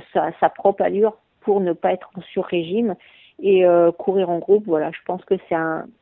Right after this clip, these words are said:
un bon moyen et, et il y a toujours un club, euh, près de chez soi pour, euh, pour y aller.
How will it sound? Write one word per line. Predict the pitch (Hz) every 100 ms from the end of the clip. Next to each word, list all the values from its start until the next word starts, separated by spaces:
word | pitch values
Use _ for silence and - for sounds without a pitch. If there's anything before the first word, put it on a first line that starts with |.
| _ - 185
un | 180
bon | 202 196
moyen | 175 175 190 220
et, | 180 170 - _ _ - 180
et |
il | 165
y |
a | 160
toujours | - 202 185
un | 175
club, | - 185 185
euh, | 175 160 156
près | - 170
de | -
chez | 160 -
soi | 185 185 -
pour, | 180 175 165
euh, | 165 - _
pour | 185 180
y | 165
aller. | 165